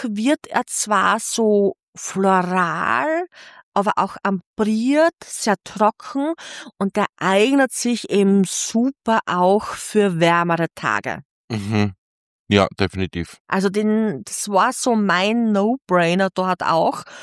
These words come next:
Speaker 1: und muss ich sagen, ein wirklich, wirklich toller Duft. M-, was, was so ein, was so ein, äh, Jaswa-Problem ist und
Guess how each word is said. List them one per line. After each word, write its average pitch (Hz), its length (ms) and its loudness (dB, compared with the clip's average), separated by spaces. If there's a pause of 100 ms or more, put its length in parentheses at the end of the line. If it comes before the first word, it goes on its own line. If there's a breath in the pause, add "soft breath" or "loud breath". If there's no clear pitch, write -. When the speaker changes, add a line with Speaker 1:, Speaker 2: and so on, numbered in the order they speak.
(300 loud breath)
Speaker 1:
und 202 580 2 (220)
muss 220 240 -4
ich 247 140 -4
sagen, 208 640 2
ein 170 400 -6
wirklich, 208 340 -8
wirklich 202 400 -6
toller 175 400 0
Duft. - 380 -6 (520 loud breath)
M-, 226 260 2
was, 196 460 0
was 220 220 0
so 262 80 2
ein, 208 260 0 (140)
was 208 160 -6
so - 80 -2
ein, 196 540 -2
äh, - 260 -4
Jaswa-Problem 220 1000 0
ist 254 360 -2
und 202 160 -4